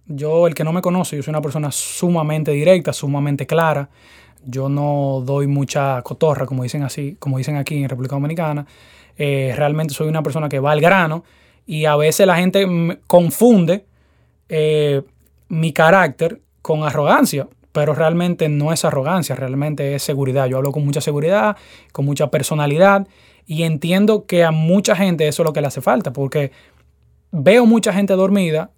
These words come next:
que escuchan a mucha gente que le dice lo que quieren, lo que esa persona quieren oír, no lo que necesitan oír. Entonces eso es algo que a mí me ha funcionado. Yo, las personas que sigo, que consumo contenido,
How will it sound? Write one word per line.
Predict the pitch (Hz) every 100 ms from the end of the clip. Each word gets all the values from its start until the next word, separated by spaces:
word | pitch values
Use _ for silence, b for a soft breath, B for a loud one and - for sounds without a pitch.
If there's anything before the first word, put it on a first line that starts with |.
| -
que | 156
escuchan | 139 - 170 170 185
a | 175
mucha | 165 160 190 220
gente | 180 185 160 156
que | 156 156
le | 156
dice | 165 202
lo | 208
que | 190 147
quieren, | - 196 240 247 b b b
lo | 170 175
que | 214
esa | 247
persona | 214 220 202
quieren | 190 202 196
oír, | 143 123
no | 135 170
lo | 190
que | 170
necesitan | 160 147 143 143
oír. | 123 113 b b b b b
Entonces | b 160 175
eso | 156
es | 175
algo | 190
que | 170
a |
mí | 165
me | 175
ha | 170
funcionado. | 170 156 208 226 185
Yo, | 143 147
las | 151 143
personas | 139 156 147
que | 147
sigo, | 175 165 143
que | 139
consumo | 139 151 151
contenido, | 151 143 143 147 143 139